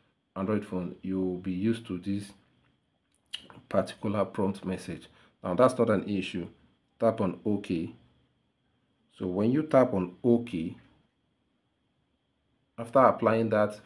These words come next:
first step, go back to your phone, remove the airplane mode or flight mode, turn it off. Wait for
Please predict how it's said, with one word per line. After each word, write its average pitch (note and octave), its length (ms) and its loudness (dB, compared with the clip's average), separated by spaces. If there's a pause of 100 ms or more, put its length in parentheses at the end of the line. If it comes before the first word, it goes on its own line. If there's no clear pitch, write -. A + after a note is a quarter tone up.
(100)
first F#2+ 240 0
step, D2+ 220 -10 (640)
go A2+ 100 -2
back A2+ 280 6
to G2 80 -6
your D2 140 -4
phone, D#2 360 -8 (1900)
remove G#2+ 420 0
the G2 300 -2 (1800)
airplane A2+ 360 -2
mode F2+ 280 -2 (220)
or F#2 80 -4
flight G#2 300 -2
mode, D#2+ 220 -6 (680)
turn A#2+ 140 4
it G#2 80 0
off. E2+ 180 -2 (2750)
Wait A#2 200 2
for G2 300 -2